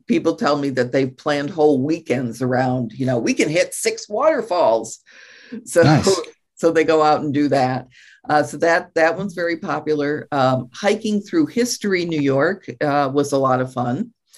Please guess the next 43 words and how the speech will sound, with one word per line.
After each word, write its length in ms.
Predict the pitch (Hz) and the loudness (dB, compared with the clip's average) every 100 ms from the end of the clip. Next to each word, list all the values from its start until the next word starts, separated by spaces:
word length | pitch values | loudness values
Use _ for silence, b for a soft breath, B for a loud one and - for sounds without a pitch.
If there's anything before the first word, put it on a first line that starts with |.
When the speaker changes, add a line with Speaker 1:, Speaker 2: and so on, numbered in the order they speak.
| b b b b | b b b b
Speaker 1:
Uh, 200 | 143 135 | 0 0
finding 460 | 131 151 151 156 | 2 2 2 -2
hikes 340 | 160 147 151 - | -2 0 -2 -2
that 180 | 135 131 | -2 -2
specifically 760 | - 139 135 185 185 - 151 | -8 -6 2 2 2 0 0
had 240 | 151 135 127 | 2 0 0
something 440 | - 151 156 151 | -4 -4 -4 -2
that 100 | 127 | -4
happened 540 | 135 135 - 131 123 - | -2 -2 -2 -4 -4 -2
there. 400 | - - - - _ b b b b - | -2 -4 -6 -12 _ b b b b -6
Um, 420 | 143 127 123 110 | 0 2 2 0
that 280 | 135 143 127 | 2 2 4
was, 360 | 139 127 - - | 2 0 -4 -2
that 200 | 131 123 | 0 0
was, 240 | 139 127 - | -2 -4 -2
Speaker 2:
Oh, 100 | 95 | 2
that's, 220 | 92 - | 2 2
Speaker 1:
uh, 140 | - 101 | 2 4
Speaker 2:
yeah, 280 | 98 - | 4 4
I 40 | 117 | 4
was 100 | 113 | 4
Speaker 1:
touch 60 | 113 | 4
Speaker 2:
gonna 60 | |
Speaker 1:
and 80 | 95 | 4
Speaker 2:
ask 100 | 90 | 6
that 100 | 311 | 4
Speaker 1:
go 60 | - | 4
Speaker 2:
question. 220 | - - | 0 0
Speaker 1:
through 60 | - 269 | -2 -4
some 80 | 202 | -6
of 100 | 117 | -6
it. 240 | - - - | -8 -8 -4
Yeah. 400 | 180 127 113 131 131 _ | 0 0 -2 -8 -14 _
So 520 | - 151 139 135 104 - - | -4 2 2 2 -4 -12 -12
that, 240 | 127 - | -6 -6
so 140 | 123 160 | -4 0
that 220 | 151 160 | 2 4
was, 380 | 160 139 - - | 2 0 -2 -2
that 180 | 147 139 | 0 0
was 140 | 160 | -2
an 100 | 147 | -4
interesting 640 | 147 135 131 - 127 123 | -6 -6 -6 0 2 2
journey. 480 | 127 131 123 120 - | 2 0 0 -2 -4